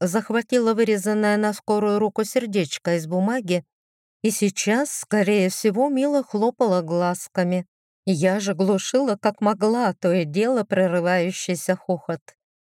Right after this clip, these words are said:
Похоже, магистр ожидал услышать что угодно, даже чистосердечное признание факта проникновения со взломом в кабинет ректора. Но вот увлечение юной девы пожилым магом —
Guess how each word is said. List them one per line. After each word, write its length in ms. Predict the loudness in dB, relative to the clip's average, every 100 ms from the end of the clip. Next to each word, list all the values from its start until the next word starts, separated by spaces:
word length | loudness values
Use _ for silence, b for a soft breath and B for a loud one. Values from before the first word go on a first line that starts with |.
| _ _
Похоже, 560 | -4 -4 0 0 2 2
магистр 680 | 2 0 0 -2 -2 -2 0
ожидал 540 | 0 -2 0 2 2
услышать 640 | 0 -2 -2 0 0 -4
что 280 | -4 -4 -2
угодно, 800 | 0 0 2 2 2 -2 -4 -6 -12 _ _
даже 540 | -4 0 0 0 0 -2
чистосердечное 1160 | -2 -4 -4 -2 0 0 0 0 -2 -2 0 0
признание 680 | 0 -4 0 0 2 2
факта 460 | 0 0 0 0 -4
проникновения 960 | 0 0 0 -2 -2 0 2 2 2
со 200 | 0 -2
взломом 760 | -2 -2 0 2 2 2 -2 -4
в 80 | -6
кабинет 480 | -4 0 0 -2 -2
ректора. 580 | -2 -4 -8 -8 -8 -12 _ _ _ _ _ _ _ _
Но 220 | 4 4
вот 220 | 4 0
увлечение 880 | 0 2 0 0 0 0 2 2 2
юной 380 | 2 2 2 0
девы 480 | 0 0 2 0 -2
пожилым 520 | -2 0 2 2 2
магом — 720 | 2 2 2 2 0 0 -4